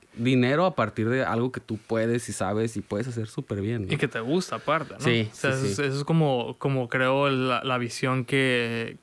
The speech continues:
Speaker 2: que muchos hemos empezado a darnos cuenta que es posible hacer algo que te gusta,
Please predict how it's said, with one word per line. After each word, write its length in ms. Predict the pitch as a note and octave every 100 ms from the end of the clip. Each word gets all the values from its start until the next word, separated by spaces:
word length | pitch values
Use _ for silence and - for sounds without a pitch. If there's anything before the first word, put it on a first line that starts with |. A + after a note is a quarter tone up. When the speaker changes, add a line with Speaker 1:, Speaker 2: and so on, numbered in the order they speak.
| -
Speaker 2:
que 140 | B2+
muchos 560 | B2 B2 A#2 C3+ C3 C3
hemos 640 | C3+ B2+ C3 B2 - - _
empezado 420 | C3+ A#2+ - B2+
a 40 |
darnos 260 | B2+ C3+ C3
cuenta 320 | C#3 C3+ C3+
que 100 | B2
es 100 | A#2+
posible 460 | - B2 C3+ B2+ A#2
hacer 260 | - C3+ C3
algo 400 | D3 D#3 F3 E3+ - - _ _ _
que 160 | C#3+ B2
te 160 | -
gusta, 500 | A2+ D#3 F3 - G#3+